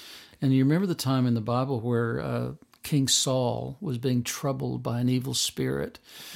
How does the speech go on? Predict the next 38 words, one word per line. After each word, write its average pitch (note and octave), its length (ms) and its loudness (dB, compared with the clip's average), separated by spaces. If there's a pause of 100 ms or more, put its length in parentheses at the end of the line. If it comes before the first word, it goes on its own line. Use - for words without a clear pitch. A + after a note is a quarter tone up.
(280)
and B2+ 160 2
he B2+ 140 4
just A#2 320 0
couldn't C#3+ 240 0
get B2+ 160 2
over B2+ 260 2
it. B2+ 80 2
He B2+ 80 2
was A2+ 140 -2
going B2 260 2
down B2 220 2
a - 20 -2
hole B2+ 340 0
of A#2+ 120 -4
depression B2+ 600 -2
or B2+ 100 0
something. B2 560 -2 (840)
And B2+ 300 4
so D#3 480 2 (1080)
he D3 180 -4
didn't E3 240 4
call B2+ 260 2
for A#2 220 -2
a A2 40 -2
doctor A#2+ 560 -2
or A#2 200 0
a A2+ 60 -2
physician. C3+ 640 0
He B2+ 160 2
said, B2 360 2 (1080)
"David, C3+ 300 2
would A#2+ 180 0
you C#3 80 2
come C3+ 240 0
and B2+ 140 2
play C#3 220 -2
your C3 160 0
guitar?" C#3 600 -8